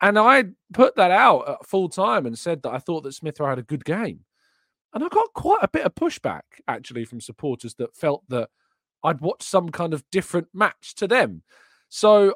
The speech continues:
I'm gonna look forward to actually doing a bit of a rewatch today and actually looking into a deeper bit of analysis,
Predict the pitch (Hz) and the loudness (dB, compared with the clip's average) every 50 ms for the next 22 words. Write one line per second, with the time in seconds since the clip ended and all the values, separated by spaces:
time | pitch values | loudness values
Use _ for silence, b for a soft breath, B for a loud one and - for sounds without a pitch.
0 | - 196 208 214 220 226 233 233 233 - - - 233 240 240 233 180 - 185 170 | 2 2 2 4 4 4 4 4 2 -2 0 0 0 2 2 0 -2 -2 -4 -4
1 | 165 165 - 180 160 170 170 165 160 160 147 180 175 165 151 151 156 160 180 196 | -4 -4 -8 -8 -6 -4 -4 -2 -4 -4 -4 -4 -4 -2 -2 -2 -2 -2 -2 -2
2 | 214 214 196 151 117 110 - 127 - - - 123 117 113 110 107 104 107 110 120 | -2 -2 0 0 0 0 -2 -6 -20 -14 -12 -8 -8 -6 -6 -6 -8 -8 -8 -10
3 | 143 147 131 - 131 123 123 135 147 - - - 143 143 143 139 147 139 - - | -10 -12 -12 -10 -10 -8 -8 -8 -10 -10 -10 -14 -10 -10 -10 -10 -10 -12 -10 -8
4 | 131 123 113 104 _ _ _ _ _ _ - - 120 110 - 147 160 147 - 131 | -8 -8 -8 -10 _ _ _ _ _ _ -10 -10 -10 -6 -6 -6 -6 -6 -6 -10
5 | 110 - 139 - - 110 113 110 113 123 143 151 139 123 - - 104 90 - - | -6 -6 -6 -6 -6 -10 -8 -6 -4 -4 -4 -4 -6 -8 -8 -12 -12 -12 -12 -16
6 | - - | -18 -20